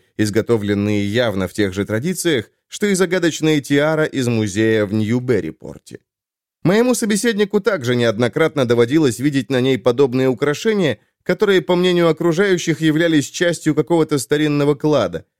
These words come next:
то ли пиратского, то ли и вовсе дьявольского. Священники и остальные церковнослужители, или как они там себя называли,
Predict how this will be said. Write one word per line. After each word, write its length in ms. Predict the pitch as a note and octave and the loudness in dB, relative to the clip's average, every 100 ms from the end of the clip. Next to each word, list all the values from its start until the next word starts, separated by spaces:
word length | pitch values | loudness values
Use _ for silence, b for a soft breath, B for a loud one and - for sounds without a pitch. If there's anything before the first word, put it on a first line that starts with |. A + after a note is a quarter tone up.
| _ - | _ -4
то 80 | |
ли 140 | F3 A2 | 0 0
пиратского, 920 | - G2+ A#2+ D#3+ - - F2+ E2+ D#2+ - | -2 -2 0 -4 -6 -6 -6 -6 -10 -2
то 80 | |
ли 160 | B2+ A2 | 0 0
и 40 | |
вовсе 500 | G#2 A2+ G2 F#2+ F2+ _ _ | 0 -2 -4 -8 -8 _ _
дьявольского. 880 | G2 G#2+ G#2 D#2+ D#2+ D#2 - C2+ - _ _ _ _ _ _ _ - | -6 -2 -2 -4 -10 -16 -18 -20 -20 _ _ _ _ _ _ _ -4
Священники 800 | C3 C#3 - F#3 F#3+ E3 - | 0 2 2 2 4 2 2
и 260 | B2+ A2+ B2 | 0 2 2
остальные 640 | B2 A#2 - C#3+ G3 F#3 | 2 0 0 2 2 2
церковнослужители, 1160 | - B2+ D3 C3 C#3 - E3+ A#3+ G3 C3 A2 E2+ | 0 0 0 2 0 0 0 2 0 0 0 -2
или 220 | F2+ A2+ | 0 0
как 200 | A2+ G#2+ | 2 0
они 160 | G2+ G2+ | 0 -2
там 160 | G2+ G2 | -2 -2
себя 240 | G#2 G#2 | 0 0
называли, 580 | A2 A2 D#3+ G3+ D3+ | 0 -2 0 0 -2